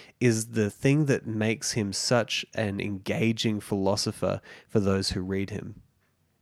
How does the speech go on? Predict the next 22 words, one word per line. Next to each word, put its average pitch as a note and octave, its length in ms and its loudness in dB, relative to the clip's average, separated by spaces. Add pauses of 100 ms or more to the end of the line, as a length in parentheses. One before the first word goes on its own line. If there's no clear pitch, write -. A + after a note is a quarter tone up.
(160)
And C#3 320 4
this F3 180 6
is G#3 140 2
actually C3 440 6
one A2+ 220 8
of A2 140 4
the G#2+ 80 4
main G2+ 300 4
reasons G2 460 0
why G2 220 0
I'm G2+ 240 -2
so G2+ 220 2
interested G2 640 -2
in, F#2 400 -2
in F#2+ 180 -4
sharing A2 580 4
these G2+ 220 0
lessons G2+ 400 0
of F#2+ 120 -2
Seneca G2 460 -2
with F#2 280 -4
you, G2+ 260 -2